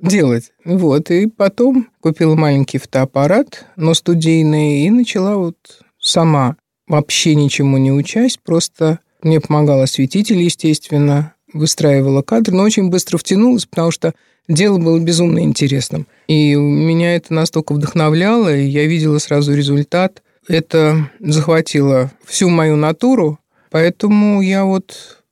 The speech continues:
от безделья, видимо, вернее, даже не от безделья, потому что мне не хотелось сидеть без дела. Я поэтому пошла и стала заниматься это без всякой теории, сразу практикой.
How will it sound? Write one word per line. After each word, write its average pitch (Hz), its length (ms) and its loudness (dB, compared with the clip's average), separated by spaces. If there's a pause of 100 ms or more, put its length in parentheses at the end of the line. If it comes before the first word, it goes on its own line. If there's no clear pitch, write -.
от 165 160 0
безделья, 170 800 2 (100)
видимо, 160 720 0 (380)
вернее, 214 280 2
даже 214 160 0
не 208 100 2
от 208 100 0
безделья, 202 560 0
потому - 200 -6
что 165 140 -6
мне 175 120 2
не 175 60 2
хотелось 170 640 -2
сидеть 156 380 0
без 170 240 -2
дела. 139 260 0
Я 143 200 0
поэтому 170 420 -2
пошла 190 480 -2
и 196 80 0
стала 165 460 0 (220)
заниматься 165 640 0
это 240 280 0
без 160 540 -4
всякой 156 380 -2
теории, 208 480 0
сразу 165 340 -2
практикой. - 800 -6